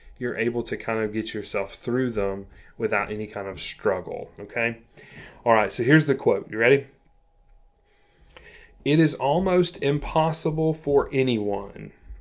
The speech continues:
even the most ineffective among us, to continue to choose misery after becoming aware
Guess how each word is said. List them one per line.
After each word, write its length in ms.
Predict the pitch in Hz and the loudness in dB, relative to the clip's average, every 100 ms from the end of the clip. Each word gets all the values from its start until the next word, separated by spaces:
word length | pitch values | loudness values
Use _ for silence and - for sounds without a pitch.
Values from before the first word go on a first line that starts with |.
| - - | -14 -4
even 440 | 131 156 165 170 | 0 2 2 2
the 120 | 120 | 2
most 600 | 113 110 117 170 - - - | 0 0 4 4 0 -10 -8
ineffective 800 | 131 165 175 - 160 - 165 160 | -2 0 -2 -4 -6 -2 -2 0
among 460 | 151 139 156 180 123 | 0 2 4 4 2
us, 520 | 95 98 - - - _ _ _ _ - - - | -2 -6 -12 -14 -14 _ _ _ _ -20 -18 -6
to 200 | - 131 | -2 -2
continue 800 | - 110 104 - 165 180 196 | -2 -4 -2 0 2 2 0
to 180 | 190 135 | 0 -4
choose 580 | 117 - - 147 180 160 | -4 -2 0 2 2 2
misery 760 | 151 160 135 98 92 87 95 - _ _ _ _ - _ - | 2 4 2 0 -4 -6 -12 -20 _ _ _ _ -20 _ 2
after 440 | 123 139 - 170 | 4 4 0 2
becoming 600 | 165 170 - 151 151 151 | 2 0 0 0 2 0
aware 720 | 131 139 160 160 104 101 101 | 0 4 6 6 2 -4 -8